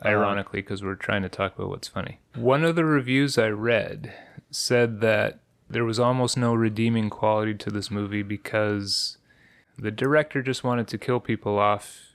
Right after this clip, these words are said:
Speaker 2: in funny ways, something to that effect. And I'm like, I wouldn't consider any of the deaths to be funny.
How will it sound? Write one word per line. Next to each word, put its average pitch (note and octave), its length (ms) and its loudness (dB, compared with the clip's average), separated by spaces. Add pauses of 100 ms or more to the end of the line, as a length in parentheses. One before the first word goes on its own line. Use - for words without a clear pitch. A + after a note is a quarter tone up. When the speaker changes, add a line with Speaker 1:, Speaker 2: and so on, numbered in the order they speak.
(140)
Speaker 2:
in G#2+ 240 -6
funny A2+ 360 0
ways, G2+ 580 -2 (140)
something C3+ 420 0
to G#2 120 -4
that - 280 -2 (160)
effect. - 360 -12 (560)
And C3 120 0
I'm B2+ 100 2
like, B2+ 260 2
I C3 140 -2
wouldn't D#3+ 380 0
consider C3+ 800 2 (420)
any F#3+ 340 2
of D3 200 2
the A2+ 100 2
deaths G#2 480 -2
to A#2+ 140 -6
be G#2 520 -4 (280)
funny. - 680 -4